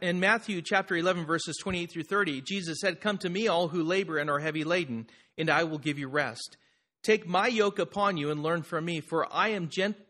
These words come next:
gentle and lowly in heart, and you will find rest for your souls. For my yoke is easy and my burden is light." Anytime anyone comes to you with a heavy burden,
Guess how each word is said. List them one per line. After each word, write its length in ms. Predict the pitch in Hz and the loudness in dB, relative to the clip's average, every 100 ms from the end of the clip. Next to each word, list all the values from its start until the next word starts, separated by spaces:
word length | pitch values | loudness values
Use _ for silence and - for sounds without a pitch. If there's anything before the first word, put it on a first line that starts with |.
| 156 | -4
gentle 460 | 190 208 - 220 | -2 -2 0 -2
and 220 | - 180 156 | 0 -2 -2
lowly 580 | 151 190 208 196 208 143 | 2 4 2 0 -4 -2
in 100 | 156 | -4
heart, 400 | 147 180 202 196 | 0 2 0 -2
and 120 | 156 | -6
you 80 | 156 | -2
will 120 | 156 | -2
find 300 | 139 156 147 | -2 -2 -2
rest 300 | 147 160 185 | 0 0 0
for 120 | - | -6
your 160 | 185 160 | -4 -4
souls. 540 | - 165 135 98 104 - _ _ _ - | -2 -2 -2 -4 -10 -18 _ _ _ -2
For 180 | 165 143 | 0 0
my 320 | 143 170 240 | 0 2 4
yoke 360 | 214 180 180 | 4 2 2
is 220 | - 170 180 | -2 -4 -4
easy 460 | 180 165 147 143 - | -4 -4 -4 -4 -4
and 200 | 151 139 | -4 -2
my 260 | 143 190 | 0 0
burden 480 | 190 170 170 160 165 | 0 0 0 -2 -6
is 220 | - 139 | -6 -6
light." 520 | 135 139 131 107 - - - - _ _ _ _ _ _ _ _ _ - | -4 -4 -2 -4 -10 -14 -14 -16 _ _ _ _ _ _ _ _ _ -4
Anytime 640 | 214 262 254 233 214 196 180 - | -2 0 -2 0 2 0 -2 -4
anyone 460 | 208 214 190 170 | -2 0 0 -4
comes 500 | 160 202 208 196 - | -6 -4 -2 -2 -6
to 80 | 160 | -6
you 140 | 147 | -4
with 160 | 147 156 | -2 -2
a 100 | 160 | -4
heavy 280 | 160 196 196 | -2 -4 -4
burden, 600 | 139 165 175 147 110 98 | -4 -2 0 -2 -8 -10